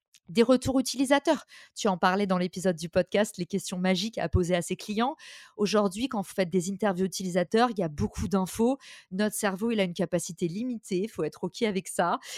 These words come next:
Et du coup, euh, pouvoir passer tous les retours utilisateurs dans, dans un chat G P T en lui disant, bah, « Donne-moi le sentiment général » ou « Fais-moi ressortir les traits communs dans toutes ces interviews »,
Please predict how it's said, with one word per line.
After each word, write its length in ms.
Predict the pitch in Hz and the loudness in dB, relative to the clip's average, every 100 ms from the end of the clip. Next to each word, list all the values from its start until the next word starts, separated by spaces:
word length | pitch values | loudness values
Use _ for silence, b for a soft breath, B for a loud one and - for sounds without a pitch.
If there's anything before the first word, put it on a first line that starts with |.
| 254 | -4
Et 240 | 185 190 185 | 2 2 0
du 160 | 175 | -4
coup, 380 | - 233 254 294 | -6 0 4 4
euh, 220 | - 180 | 6 4
pouvoir 420 | 180 196 196 226 - | 2 -2 2 2 2
passer 360 | 214 - 233 | 0 0 -4
tous 160 | - 277 | -2 0
les 80 | 269 | 4
retours 380 | 254 254 247 | 4 2 0
utilisateurs 640 | 233 - 202 208 202 220 190 | 0 -2 0 2 2 0 0
dans, 400 | 175 170 170 170 B B | -4 -2 -4 -8 B B
dans 200 | 196 196 | -2 0
un 80 | 185 | 2
chat 180 | 254 185 | 2 2
G 160 | 202 | 0
P 140 | 226 208 | -4 -6
T 260 | 233 247 | -4 -6
en 140 | - 180 | -4 -6
lui 120 | 180 | -4
disant, 320 | 190 180 214 | -4 -2 2
bah, « 200 | 190 156 - B B | 4 4 0 B B
Donne-moi 320 | 196 202 240 | 0 2 2
le 100 | 226 | 4
sentiment 420 | 185 202 - 196 202 | 2 0 -2 0 2
général » 600 | 220 196 202 214 240 247 | 4 4 4 4 4 2
ou « 100 | 185 | -4
Fais-moi 320 | - 214 196 220 | -4 -4 0 -2
ressortir 560 | - 220 - - 226 B B - | 2 0 0 0 0 B B -6
les 120 | 196 | -6
traits 240 | - 214 | -2 -2
communs 360 | - 208 208 214 | 2 4 4 0
dans 120 | 185 | -2
toutes 180 | - - | -4 -4
ces 240 | 226 185 | -2 -2
interviews », 500 | 190 220 175 180 285 | -4 -4 -4 -4 -6